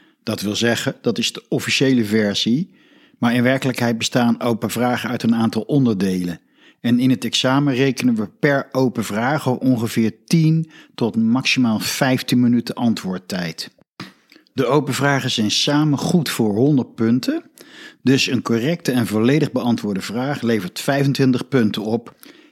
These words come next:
en je moet vijfenvijftig procent halen om te slagen voor dit onderdeel. In feite sprokkel je de puntjes bij elkaar. Om een voorbeeld te geven,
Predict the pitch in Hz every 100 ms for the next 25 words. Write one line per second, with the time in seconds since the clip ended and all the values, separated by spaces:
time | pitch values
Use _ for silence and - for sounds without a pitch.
0 | - 131 127 120 110 - - 131 139 127
1 | 123 117 - - 107 - 123 123 117 117
2 | 131 147 113 101 - 113 101 - - 143
3 | 151 170 139 107 90 85 82 - _ -
4 | - 131 - 147 160 147 113 - - 156
5 | 190 190 143 135 127 - 107 156 156 123
6 | 117 120 113 - 104 110 180 - _ -
7 | 139 127 127 131 113 - - 117 120 120
8 | 143